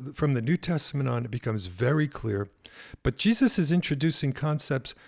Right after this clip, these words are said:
that were confusing to them. Now remember, the first time he said anything about being born again was to Nicodemus, who was a teacher of Israel. He was a part of, a member of the Sanhedrin. He was supposed to know things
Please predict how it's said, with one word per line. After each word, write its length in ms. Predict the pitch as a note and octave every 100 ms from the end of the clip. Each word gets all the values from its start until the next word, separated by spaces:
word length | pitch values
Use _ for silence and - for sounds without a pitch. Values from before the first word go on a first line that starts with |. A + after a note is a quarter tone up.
| -
that 120 | - C#3+
were 80 |
confusing 640 | C3+ D3 - E3+ F#3+ E3+ D#3
to 120 | -
them. 300 | G#2 F#2+ F2+ - _ - - - -
Now 100 | B2+
remember, 420 | B2+ C3+ E3+ C3+
the 80 | G#2
first 320 | - D#3+ -
time 180 | D#3 C3
he 100 | B2+
said 280 | - A#2+ G#2+
anything 380 | C3 D3+ C#3 A#2
about 300 | G#2+ A2+ -
being 220 | A#2+ G#2
born 240 | A#2 A#2+
again 360 | G#2 B2 A#2 G2+
was 160 | G2+ -
to 100 | G#2+
Nicodemus, 720 | A2+ - G#2 C#3 C3 G#2 - - - -
who 100 | D3
was 120 | C3
a 40 | C3+
teacher 420 | - E3+ - C3
of 100 | B2+
Israel. 460 | D3 - A#2+ G2 - _ _ - -
He 120 | -
was 120 | E3 C3+
a 80 |
part 320 | B2+ - C#3 C#3+
of, 80 | B2
a 40 |
member 300 | C3+ D3 C3+
of 60 | A#2+
the 60 |
Sanhedrin. 640 | - C3+ C3 C3 D3+ A#2+
He 120 | G#2 F#3+
was 100 | -
supposed 340 | C#3 D#3 C#3
to 60 | B2
know 340 | A2+ A2+ A#2+
things 580 | A#2 - E2 F#2 A#2 -